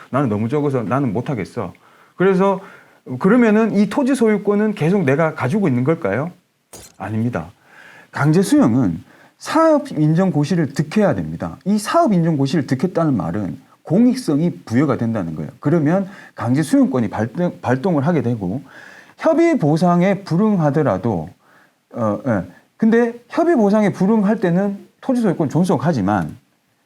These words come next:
사업 인정 고시를 득하게 되면 강제 수용, 수용권이 발동하게 되고 수용 재결에 불응하더라도, 어, 사업 시행자는 이 보상 금액을, 어, 제삼의 기관에 공탁을, 국가에 공탁을 하고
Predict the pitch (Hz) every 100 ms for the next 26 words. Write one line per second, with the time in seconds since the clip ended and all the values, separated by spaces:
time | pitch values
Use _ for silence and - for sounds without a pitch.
0 | _ _ _ _ _ - 226 202 131 131
1 | 135 131 117 117 135 127 - 127 117 113
2 | 87 107 160 - 90 104 - 156 127 -
3 | - 175 151 113 107 107 123 175 135 127
4 | 90 104 208 302 - _ _ _ _ _
5 | _ _ _ _ - - 269 247 151 131
6 | 135 131 196 196 - 156 190 208 165 214
7 | 226 110 123 95 - _ _ _ _ _
8 | _ - 101 95 98 - 214 214 196 180
9 | 127 143 175 151 170 - 143 214 214 185
10 | 131 139 190 190 - - _ _ _ 110
11 | 98 92 - _ 127 120 180 143 127 120
12 | 127 131 156 208 175 131 123 156 147 185
13 | 156 160 208 202 131 143 202 95